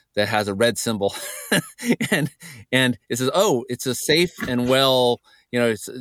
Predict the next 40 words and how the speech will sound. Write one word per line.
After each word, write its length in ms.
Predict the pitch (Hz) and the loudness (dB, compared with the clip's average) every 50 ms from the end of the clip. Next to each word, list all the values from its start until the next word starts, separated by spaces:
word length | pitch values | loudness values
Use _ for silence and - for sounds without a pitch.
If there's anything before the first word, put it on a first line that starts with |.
| 127 | -10
you 140 | - 147 127 | -4 0 0
know, 80 | 123 120 | 0 2
let, 240 | 117 127 143 147 - _ _ | 2 2 2 0 0 _ _
let, 220 | 127 127 135 143 - - | 0 0 0 0 0 -4
uh, 140 | 131 127 120 - | -6 -6 -6 -6
if 200 | 139 131 - 147 | -6 -4 0 2
you 80 | 151 | 2
need 200 | 160 165 170 147 | 4 4 2 2
to 60 | 147 | 2
know 120 | 143 139 143 | 2 2 2
if 60 | 131 | 2
someone's 280 | - 151 139 135 123 123 | 0 0 0 2 2 2
okay." 400 | 117 - - 135 113 101 95 92 - - - _ _ _ _ _ _ _ - - | 0 2 0 0 0 0 -2 -4 -10 -18 -20 _ _ _ _ _ _ _ -6 -2
And 460 | 120 117 117 113 113 110 107 104 - | 0 2 2 4 2 2 0 -2 -2
two 180 | - 214 247 | 0 0 0
things. 320 | 220 175 113 98 101 101 - | 0 -2 -6 -8 -8 -8 -4
One 340 | 120 123 139 147 151 147 139 | 0 2 4 4 4 2 0
is, 560 | 117 127 120 117 113 110 107 104 - - - - _ _ _ _ _ _ - | 0 0 2 4 4 4 2 0 -2 -8 -12 -16 _ _ _ _ _ _ -8
um, 440 | 101 101 101 101 101 101 98 98 90 - _ _ _ _ _ _ _ _ _ _ _ _ _ _ _ _ _ | -4 -2 -2 0 0 -2 -2 -4 -6 -10 _ _ _ _ _ _ _ _ _ _ _ _ _ _ _ _ _
they, 760 | - 107 113 123 131 135 143 147 147 147 147 143 143 139 131 | -2 0 2 4 4 4 4 4 4 4 2 2 2 0 0
uh, 480 | - - 117 113 113 110 110 110 107 98 - _ _ _ _ _ _ _ - | -2 -4 -6 -6 -4 -4 -6 -6 -8 -12 -16 _ _ _ _ _ _ _ -6
if 160 | 135 123 - - | -6 -6 -4 -4
you 100 | 196 196 | -4 -2
try 260 | - - 175 165 151 | 0 2 4 4 4
to 120 | 139 - | 2 0
ask 300 | 101 110 127 143 - - | 0 0 0 0 -2 -6
for 120 | - - 151 | -10 -8 -6
someone's 320 | - - 143 143 139 127 | -2 -2 0 0 0 0
information, 640 | 135 123 - 113 110 113 120 123 - 185 214 226 - _ _ _ _ _ _ _ | -2 -4 -4 -2 0 0 -2 -2 -4 -6 -6 -8 -10 _ _ _ _ _ _ _
they 100 | 135 143 | 0 0
say, 280 | 139 - 139 123 120 - | 2 2 2 2 0 -2
"What 240 | - 131 147 175 185 | 0 2 2 2 4
was 160 | 190 175 151 | 2 2 2
their 140 | 131 147 135 | 2 0 0
phone 320 | 127 - - 156 160 170 160 | 0 0 0 0 2 2 2
number 340 | 160 160 156 156 156 151 | 0 2 2 2 2 2
and 180 | 131 120 127 127 | 0 0 -2 -2
their 100 | 117 113 | -2 0
last 340 | 110 113 120 123 127 123 - | 2 2 2 2 2 0 -4
address?" 680 | - - 113 123 123 110 98 - - - - - - - | -6 -2 -2 -2 -2 -2 -6 -8 -10 -14 -16 -16 -16 -18